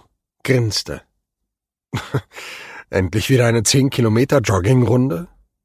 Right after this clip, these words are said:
Alma blies entrüstet die Wangen auf. <laughs> „Spinnst du? Rate weiter.“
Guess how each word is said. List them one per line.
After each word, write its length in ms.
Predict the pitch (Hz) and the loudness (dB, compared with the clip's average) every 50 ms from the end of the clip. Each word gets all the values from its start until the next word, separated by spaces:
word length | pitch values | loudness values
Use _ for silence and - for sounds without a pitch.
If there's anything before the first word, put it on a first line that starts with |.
| _ _ _ _ _ _ _ _ _ _ _ _ | _ _ _ _ _ _ _ _ _ _ _ _
Alma 300 | - 127 117 98 87 80 | 0 2 2 2 0 -2
blies 280 | 73 - 87 90 85 - | -2 -4 -4 -4 -2 -2
entrüstet 520 | 92 87 - - 117 107 - - 92 - | -4 -4 -4 -4 -4 -4 -4 -4 -6 -6
die 80 | 90 80 | -6 -6
Wangen 300 | 85 78 76 76 73 - | -6 -6 -6 -8 -14 -14
auf. 320 | - - - - - - _ _ _ _ _ _ _ _ _ _ _ - | -14 -14 -14 -14 -16 -18 _ _ _ _ _ _ _ _ _ _ _ -6
<laughs> 280 | - - - _ _ - | -6 -6 -6 _ _ -8
„Spinnst 560 | - - - - 127 156 180 - - - - | -8 -6 -2 2 2 2 2 0 0 0 2
du? 200 | 180 247 302 302 _ _ _ _ _ _ _ _ _ - | 2 2 0 -2 _ _ _ _ _ _ _ _ _ 0
Rate 320 | 151 175 202 - 180 165 | 2 2 2 2 0 -2
weiter.“ 440 | 185 190 - - 120 82 73 - | -2 -4 -4 -4 -6 -6 -6 -12